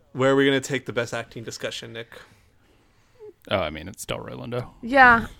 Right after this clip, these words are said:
Speaker 3: I mean, I'm assuming we all had Delroy Lindo, unless Dylan went rogue here.
Speaker 1: Almost. I, I, in the end, gave Delroy my number one. Mads Mikkelsen was so damn close, though.
Speaker 3: Yeah.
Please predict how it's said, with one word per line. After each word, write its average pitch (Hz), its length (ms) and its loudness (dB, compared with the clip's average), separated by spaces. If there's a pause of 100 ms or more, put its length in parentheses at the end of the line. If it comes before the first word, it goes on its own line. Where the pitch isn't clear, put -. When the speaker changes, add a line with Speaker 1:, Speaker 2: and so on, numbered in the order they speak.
Speaker 3:
I 226 120 6
mean, 226 360 2 (640)
I'm 202 120 0
assuming 220 500 -2
we 214 120 0
all 208 160 4
had 208 340 2 (480)
Delroy 208 280 2
Lindo, 208 480 4
unless 190 420 -6 (100)
Dylan 185 240 -2
went 190 160 -6
rogue 185 280 -2
here. 196 280 -4 (1500)
Speaker 1:
Almost. 135 760 -2
I, 127 200 0
I, 135 120 -4
in 127 220 0
the 120 120 -6
end, 110 180 -8
gave 110 200 -10
Delroy 110 380 -4
my 113 100 -8
number 113 260 -8
one. 113 360 -4 (120)
Mads 131 360 4
Mikkelsen 117 520 -6
was 120 140 -8
so 123 800 -2 (100)
damn 113 460 -2
close, 110 440 -6
though. 139 120 -4
Speaker 3:
Yeah. 120 300 -2